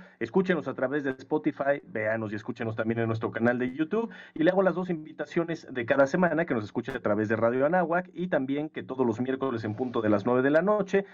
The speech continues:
salimos con una nueva emisión a través de Código Libre. Síganos, por favor.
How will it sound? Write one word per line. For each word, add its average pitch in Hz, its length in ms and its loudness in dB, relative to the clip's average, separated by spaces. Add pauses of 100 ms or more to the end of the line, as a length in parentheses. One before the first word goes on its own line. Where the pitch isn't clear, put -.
(120)
salimos 185 380 -2
con 156 160 -4
una 165 180 -8
nueva 139 380 2
emisión 123 500 0
a 113 80 0
través 98 320 -2
de 104 140 -2
Código 101 320 -4
Libre. 92 400 -8
Síganos, 139 460 2
por 104 180 -6
favor. 92 300 0